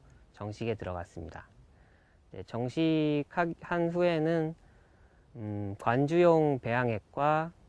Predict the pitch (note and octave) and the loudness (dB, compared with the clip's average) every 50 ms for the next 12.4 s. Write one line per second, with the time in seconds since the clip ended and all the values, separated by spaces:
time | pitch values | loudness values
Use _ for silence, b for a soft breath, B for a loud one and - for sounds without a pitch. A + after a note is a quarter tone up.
0 | - - - - C3 A2+ G2 G2 F#2+ G#2 G#2 G#2+ A#2 B2+ C3+ C#3+ C#3+ C3 D3 C#3+ | -20 -20 -20 -18 -14 -12 -8 -4 -2 -2 -2 0 0 0 0 0 0 0 0 -2
1 | C#3+ C3+ - - C#3 C3+ C3+ C3 A#2 A2 G#2+ A2+ A2+ A2+ A2 G#2+ - G#2+ G#2 G#2 | -2 -2 -2 -2 0 2 2 2 2 2 0 0 0 -2 -2 -4 -4 -4 -4 -4
2 | G#2 G2+ G2+ G2+ G#2+ G#2+ - - D3 D#3+ E3+ E3+ D#3+ C3 G#2+ F2+ - - - - | -4 -4 -4 -6 -6 -8 -4 0 2 2 4 4 2 2 0 -2 -4 -8 -12 -8
3 | G2+ G#2 G2+ G2 G2 A2 A#2+ - - G2 G#2+ A#2 A2+ F#2 F2 - B B B B | -6 -6 -4 -4 -6 -6 -8 -10 -8 -6 -6 -6 -6 -6 -10 -14 B B B B
4 | B B B B B B B B B B B - - - - A#2 A#2+ C#3+ D#3 D#3 | B B B B B B B B B B B -20 -16 -6 -2 0 2 2 2 4
5 | F3 F#3 F3+ F3+ E3+ E3+ E3 D#3+ D#3 D3+ D3+ D3 C#3+ C#3 B2+ A2+ A2+ A#2+ B2+ C3 | 6 8 8 10 10 8 8 8 6 6 4 4 2 2 0 0 0 0 2 2
6 | C3 A#2 G#2+ F#2+ A2 A2 A2+ A#2 B2 B2 A#2+ G#2+ F#2 D#2+ - - - - - A2+ | 2 2 0 0 0 0 0 0 0 0 -2 -2 -4 -6 -8 -14 -16 -12 -10 -8
7 | - - D3 - - C3+ C3 B2 A#2+ A#2 G#2+ A2 G#2+ G#2 - - - - - D#3 | -4 -2 -2 -2 0 -2 0 0 0 0 0 0 -2 -4 -4 -8 -12 -10 -4 -2
8 | E3+ F3 E3 E3+ - - - E3 D#3 D#3 C3 A2 G#2+ G#2 - - - D3+ D#3 D3+ | 0 0 -2 -2 -6 -4 0 2 2 4 4 2 0 -2 -2 -2 2 4 6 6
9 | C#3+ C#3 C3 B2 G#2+ G2+ - - - A2+ G#2+ G2+ - A2+ G2+ G2+ G#2 G#2 G2+ G#2+ | 6 6 4 2 0 -2 -4 -4 -4 -4 -4 -4 -2 -2 -2 -2 -2 -2 -4 -6
10 | G#2+ - - G2 F2+ G2 A2 G#2+ F2+ - - B B B B B B B B B | -8 -8 -10 -8 -6 -4 -4 -6 -6 -10 -12 B B B B B B B B B
11 | B B - E2 E2 E2 E2 - G#2+ G#2+ G#2+ G#2+ A#2 A2+ A#2 A2+ - - A2 A2 | B B -20 -16 -14 -14 -10 -8 -6 -6 -4 -2 -2 -2 -2 -4 -4 -6 -6 -6
12 | A2+ B2 B2+ C3+ C3 C3+ C#3 | -4 -4 -4 -4 -4 -6 -8